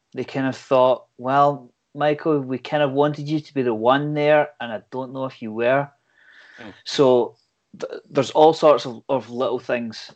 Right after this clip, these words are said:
Speaker 1: Um, but I, just, just while you guys were talking there, I loaded up Amari Cooper's contract, and according to Over the cap dot com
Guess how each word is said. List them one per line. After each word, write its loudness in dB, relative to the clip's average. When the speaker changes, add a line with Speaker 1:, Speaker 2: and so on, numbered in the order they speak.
Speaker 1:
Um, -2
but 2
I, 0
just, -8
just -8
while 8
you 6
guys 2
were -14
talking -6
there, 2
I 4
loaded -4
up -2
Amari -2
Cooper's -12
contract, -2
and -8
according -4
to -4
Over -2
the -4
cap -2
dot 0
com -4